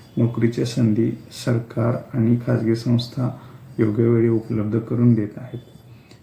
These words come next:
मी आपणा सर्वांना शुभेच्छा देऊ इच्छितो की आपणही या ट्रेडच्या माध्यमातून अतिशय चांगल्या पद्धतीने तुमच्या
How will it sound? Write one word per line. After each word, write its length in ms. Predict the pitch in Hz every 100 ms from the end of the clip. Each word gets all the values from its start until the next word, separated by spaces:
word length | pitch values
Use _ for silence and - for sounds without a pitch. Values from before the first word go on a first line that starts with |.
| -
मी 60 | 127
आपणा 260 | 123 139 131
सर्वांना 760 | - 127 120 123 131 127 107 120 - - - - - - - -
शुभेच्छा 400 | 120 120 123 -
देऊ 260 | 120 113 110
इच्छितो 580 | 110 - 117 110 104 113 -
की 180 | - 101 - -
आपणही 640 | 117 - 131 127 135 143 139
या 60 | 139 -
ट्रेडच्या 440 | 120 110 117 131
माध्यमातून 760 | 120 107 104 110 110 - 131 156 - - - -
अतिशय 540 | 127 - 131 127 156 156
चांगल्या 420 | 156 120 110 113
पद्धतीने 640 | 117 107 107 120 113 113 131 - - - - -
तुमच्या 640 | 117 117 - 120 123 120